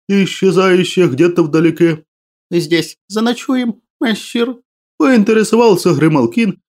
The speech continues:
Speaker 1: обтираясь боками о поваленное дерево, на котором я восседал.
Speaker 2: «Лапы гудят, сколько бегать с непривычки»,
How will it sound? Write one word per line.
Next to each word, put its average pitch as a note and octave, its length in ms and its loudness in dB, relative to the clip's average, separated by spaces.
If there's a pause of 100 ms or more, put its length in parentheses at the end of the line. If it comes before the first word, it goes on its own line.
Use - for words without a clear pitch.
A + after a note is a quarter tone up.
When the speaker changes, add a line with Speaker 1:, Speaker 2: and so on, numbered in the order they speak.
(160)
Speaker 1:
обтираясь A#3+ 560 0
боками D#3+ 400 0
о C#3+ 160 -4
поваленное D3 560 2
дерево, D#3 480 2
на C#3 140 -2
котором C3+ 420 0
я C3 120 4
восседал. B2 600 -2 (240)
Speaker 2:
«Лапы G3 420 0
гудят, G3+ 400 -4 (220)
сколько G3+ 400 -4
бегать E3 380 -4
с - 80 -18
непривычки», A3+ 760 -6